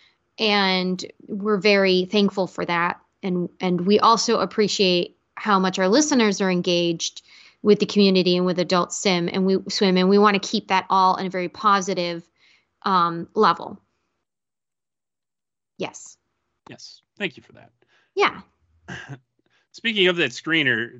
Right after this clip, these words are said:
Speaker 2: they sent me screeners in Japanese with English subtitles, which was interesting. And that is to say,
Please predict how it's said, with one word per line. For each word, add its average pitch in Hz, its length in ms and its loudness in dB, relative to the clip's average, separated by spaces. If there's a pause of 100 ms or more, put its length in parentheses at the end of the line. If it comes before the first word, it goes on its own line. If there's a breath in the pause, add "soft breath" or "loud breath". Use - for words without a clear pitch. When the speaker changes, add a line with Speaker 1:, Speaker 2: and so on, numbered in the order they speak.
Speaker 2:
they 143 160 -4
sent 233 280 -6
me 202 100 -6
screeners 151 540 -4
in 135 200 -6
Japanese 139 640 -4
with 117 200 -10
English 131 260 -4
subtitles, 123 600 -4
which 143 180 -12
was 294 160 -8 (100)
interesting. - 840 -14 (1200 soft breath)
And 139 100 0
that 185 160 4
is 160 140 -2
to - 60 -12
say, 147 400 0